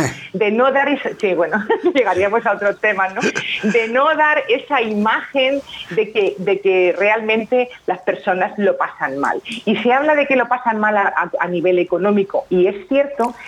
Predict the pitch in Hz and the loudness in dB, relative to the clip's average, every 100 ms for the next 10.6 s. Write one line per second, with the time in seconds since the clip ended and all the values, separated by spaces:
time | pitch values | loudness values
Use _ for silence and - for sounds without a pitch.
0 | - - 214 220 269 254 294 294 247 - | -12 -2 0 2 2 2 0 0 0 2
1 | 220 240 277 277 240 214 196 170 165 208 | 0 2 2 2 2 0 0 0 0 0
2 | 226 220 214 214 208 190 190 190 170 - | -2 -2 0 0 2 2 0 0 -4 0
3 | 226 196 180 175 170 175 220 208 202 208 | 0 0 0 0 2 2 0 -2 -2 -4
4 | 202 - - - _ _ 196 202 208 247 | -6 -8 -20 -20 _ _ -2 2 2 2
5 | 220 202 - 208 190 170 185 254 262 254 | 2 0 -2 0 0 0 0 2 0 -4
6 | - - - 226 285 262 202 185 180 160 | -14 -16 -6 -2 -2 0 0 0 0 -2
7 | 170 - 156 160 165 143 131 113 - - | -2 -2 -2 0 2 2 0 -4 -10 -20
8 | - 185 - 196 202 226 - - - - | -6 -4 0 -2 0 -2 -2 -6 -6 -6
9 | 185 214 226 208 175 165 151 156 185 170 | -2 0 0 0 2 2 2 0 0 2
10 | 160 165 180 180 143 | 2 2 2 2 0